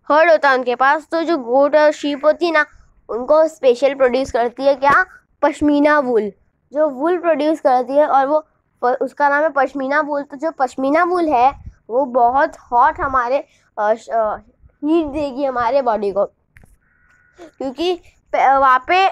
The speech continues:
ऐसे jeans टॉप नहीं चलते हैं। वहाँ पे, मतलब वहाँ पे हीट लग-, अ, हमें गर्म कपड़े चाहिए होते हैं,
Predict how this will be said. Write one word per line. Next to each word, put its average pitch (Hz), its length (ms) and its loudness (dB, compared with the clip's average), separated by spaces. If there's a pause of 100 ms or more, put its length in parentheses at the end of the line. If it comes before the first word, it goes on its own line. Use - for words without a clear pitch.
(120)
ऐसे 269 280 -6
jeans 285 420 -4
टॉप 320 180 0
नहीं 339 120 -4
चलते 247 340 -2
हैं। 180 100 -10 (400)
वहाँ 240 200 2
पे, 359 220 0 (200)
मतलब 294 260 -2
वहाँ 262 180 2
पे 339 60 -6
हीट 294 360 -4
लग-, 277 420 -2
अ, 220 240 -4 (160)
हमें 302 240 -2 (380)
गर्म 285 320 2
कपड़े 285 280 -2
चाहिए 277 180 -2
होते 226 220 0
हैं, 214 100 2